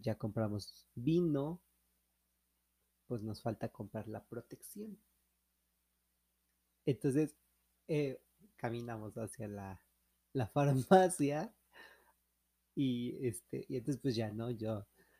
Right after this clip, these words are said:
así como súper, súper, súper penoso, ¿no? Así de, "Señorita, buenas noches,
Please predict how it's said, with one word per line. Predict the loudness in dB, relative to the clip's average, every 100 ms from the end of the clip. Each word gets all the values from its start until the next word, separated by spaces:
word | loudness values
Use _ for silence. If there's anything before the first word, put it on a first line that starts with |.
| _ _
así | -6 -4 2
como | 4 4 2 -2
súper, | 2 6 6 6 4 4 -4
súper, | -6 -4 -2 -2
súper | -2 -4 -2
penoso, | 0 2 0 -4
¿no? | -6 -8
Así | -8
de, | -10 -10 -16 _ _ _ -6
"Señorita, | 0 2 2 0 -4 -6 -6 _ _ _ _ _ _ _ _ _ _ _
buenas | 0 0 0 -2
noches, | 0 -2 -2 -8 -10